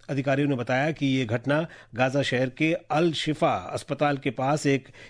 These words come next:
इजरायली हमले में छह पत्रकारों के मारे जाने के दो हफ्ते बाद हुई है। पत्रकारों की सुरक्षा समिति के अनुसार इसराइल हमास संघर्ष मीडिया कर्मियों के लिए सबसे खूनी संघर्षों में से एक रहा है। बाईस महीने से चल रहे इस संघर्ष में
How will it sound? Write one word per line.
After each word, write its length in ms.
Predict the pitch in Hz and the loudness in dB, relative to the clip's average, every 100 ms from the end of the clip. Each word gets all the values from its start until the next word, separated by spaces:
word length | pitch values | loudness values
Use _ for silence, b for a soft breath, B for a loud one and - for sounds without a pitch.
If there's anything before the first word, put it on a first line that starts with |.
| B 165 | B 0
इजरायली 480 | 135 135 147 170 | 2 4 4 4
हमले 260 | 123 123 139 | 4 2 2
में 140 | 151 151 | 2 0
छह 220 | - 143 143 135 | 0 0 0 -4
पत्रकारों 500 | 123 135 127 127 139 | -4 -4 0 0 0
के 340 | 143 143 143 B B B | 0 0 0 B B B
मारे 340 | 104 113 147 175 | -2 2 2 4
जाने 240 | 147 143 | 2 0
के 120 | 143 | 0
दो 200 | 131 151 | 0 2
हफ्ते 200 | 131 - | 2 0
बाद 240 | 127 127 120 | 0 0 2
हुई 160 | 147 | 0
है। 200 | 82 - - b b b - | 0 -6 -16 b b b -4
पत्रकारों 440 | 160 170 175 214 | 0 2 2 2
की 100 | 202 | 0
सुरक्षा 340 | 202 185 - 190 | 2 0 2 0
समिति 320 | 170 170 170 | 2 2 2
के 60 | |
अनुसार 440 | 165 160 160 175 208 B B B 151 | 2 4 2 2 0 B B B 0
इसराइल 480 | 135 143 160 180 | 4 4 4 2
हमास 400 | 139 120 143 165 | 0 0 2 0
संघर्ष 520 | - 135 127 156 147 185 - B 104 | 0 0 4 2 2 -4 -6 B -2
मीडिया 400 | 117 156 226 208 | 0 2 2 2
कर्मियों 340 | 175 165 156 | 2 4 2
के 140 | 156 | 2
लिए 200 | 151 170 | 2 2
सबसे 360 | 156 143 - 160 - | 2 -2 -2 -4 -2
खूनी 260 | 160 185 190 | -2 0 0
संघर्षों 500 | 156 131 127 165 151 | 0 0 -2 2 2
में 100 | 135 | 2
से 200 | 139 131 131 B B - | 0 0 -2 B B 0
एक 200 | 143 123 | 0 2
रहा 220 | 139 139 | 0 0
है। 220 | 87 - - b b b - | -2 -8 -20 b b b -6
बाईस 420 | 104 139 165 139 | 0 2 2 0
महीने 300 | 117 139 151 | 0 2 2
से 200 | 151 151 | 2 2
चल 180 | - 135 | 2 0
रहे 260 | 131 143 147 | 2 2 0
इस 340 | - 139 - | -2 -6 -2
संघर्ष 400 | 127 117 147 - | 0 2 0 2
में 260 | 139 147 | 2 2